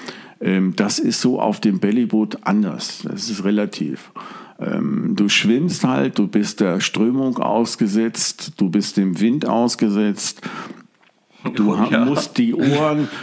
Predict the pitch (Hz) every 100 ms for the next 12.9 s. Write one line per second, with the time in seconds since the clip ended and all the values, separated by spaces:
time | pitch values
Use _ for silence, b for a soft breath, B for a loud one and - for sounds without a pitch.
0 | B - 113 139 - 131 123 - 123 127
1 | 123 123 113 113 127 123 - 104 113 110
2 | - 76 95 127 123 127 123 - 110 123
3 | 113 113 107 107 - 110 117 113 104 104
4 | - - 110 - 110 110 113 113 110 107
5 | 107 104 95 B B B - - - 90
6 | 123 131 120 117 110 - 107 - 98 95
7 | 120 - 120 123 147 147 110 107 104 -
8 | 110 113 110 117 113 - - B B -
9 | 104 120 113 117 104 90 110 - 110 -
10 | 110 - - 104 113 117 117 - 101 101
11 | - 95 101 107 104 - 104 - - -
12 | - 110 107 - 85 76 76 - -